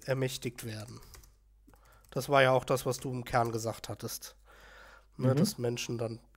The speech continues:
Speaker 1: irgendwie nicht dem H O im Prinzip nachhandeln. Also somit kann man, äh, der Meinung sein,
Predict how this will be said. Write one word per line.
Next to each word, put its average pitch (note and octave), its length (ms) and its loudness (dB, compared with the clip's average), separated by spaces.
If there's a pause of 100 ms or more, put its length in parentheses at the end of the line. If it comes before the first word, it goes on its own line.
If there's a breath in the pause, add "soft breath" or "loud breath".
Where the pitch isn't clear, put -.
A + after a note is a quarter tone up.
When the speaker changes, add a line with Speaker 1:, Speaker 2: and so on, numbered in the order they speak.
Speaker 1:
irgendwie A#2+ 540 -6
nicht D3+ 380 -4
dem D#3+ 160 0
H D3 120 4
O D3 200 4
im D3+ 80 2
Prinzip - 520 -8
nachhandeln. C#3+ 800 0 (1400 loud breath)
Also C#3 220 0
somit G#3 400 6
kann E3 180 4
man, D3 320 4
äh, D#3 320 2
der C#3 180 4
Meinung E3 400 4
sein, F3 480 4